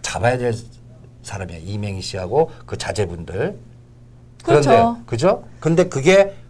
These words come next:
Speaker 1: 세상이 바뀌어서 차남이 이건희 씨가 잡고 그 이건희 씨의 자제분인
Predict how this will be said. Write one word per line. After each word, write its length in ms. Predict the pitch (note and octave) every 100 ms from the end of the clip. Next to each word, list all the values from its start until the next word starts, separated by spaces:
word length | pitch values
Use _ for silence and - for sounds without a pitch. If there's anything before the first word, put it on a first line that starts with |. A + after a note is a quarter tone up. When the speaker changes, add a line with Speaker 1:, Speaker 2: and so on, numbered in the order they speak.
| - -
Speaker 1:
세상이 400 | - F3+ D#3+ C#3+
바뀌어서 320 | A2 B2 B2
차남이 680 | - F3 D#3+ D3 E3+ F#3 G3 - - - - - - -
이건희 300 | A#2+ C3 A2+
씨가 180 | B2+
잡고 460 | A2 G2 - F3 F#3+ - -
그 200 | - D#3+
이건희 520 | A#2 C3 C#3 B2+ A#2 - - - - -
씨의 300 | - C#3 D3
자제분인 760 | - G2 C3 G#2+ A#2 E3+ F#3